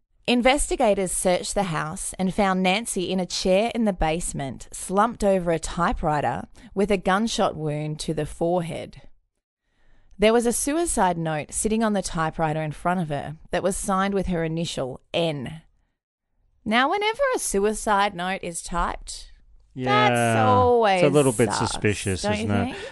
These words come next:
Speaker 2: And, uh, uh, the shooting yourself in the forehead, that's an odd way to shoot yourself.
Speaker 1: Really? That's not how you do it?
Speaker 2: Oh, yeah, no.
Speaker 1: Okay.
Speaker 2: You put it in your ass or, uh, <laughs> or up, or in your ear or something, don't you?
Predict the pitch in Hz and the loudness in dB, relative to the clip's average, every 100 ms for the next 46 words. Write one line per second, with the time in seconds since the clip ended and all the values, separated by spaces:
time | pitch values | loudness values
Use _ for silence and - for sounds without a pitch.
0 | - 160 160 170 160 143 131 139 127 - | 2 4 4 2 2 2 0 0 -2 -2
1 | 117 120 113 117 143 139 131 - 131 113 | 0 0 0 -4 -2 0 0 0 0 0
2 | 98 - 104 131 170 202 _ - 165 - | -4 -2 0 0 -2 -6 _ -8 -8 -4
3 | 123 - 101 87 90 90 90 87 87 _ | -6 -2 -2 -2 -4 -2 -4 -6 -8 _
4 | _ - 131 120 117 113 120 - 220 247 | _ -18 -14 -12 -12 -12 -12 -4 0 0
5 | 392 240 240 240 220 202 180 208 226 - | 0 -2 -2 -2 -2 -2 -4 -4 -4 -4
6 | - 196 147 143 131 110 110 110 107 101 | -6 2 6 6 6 2 0 -2 -2 -2
7 | 101 110 220 208 165 180 - _ _ _ | -4 -8 -10 -8 -8 -10 -14 _ _ _
8 | _ _ _ _ _ _ 123 123 165 135 | _ _ _ _ _ _ -8 -2 2 2
9 | 107 98 95 117 117 - 95 90 - - | 2 2 2 2 0 -2 0 4 6 6
10 | - - - - - - 113 117 - - | 4 0 -8 -10 -6 2 4 4 0 -10
11 | - - 127 - - - - 147 110 113 | -6 4 4 2 -8 -8 0 4 6 6
12 | 143 113 92 110 104 92 113 151 | 4 4 2 0 0 2 2 2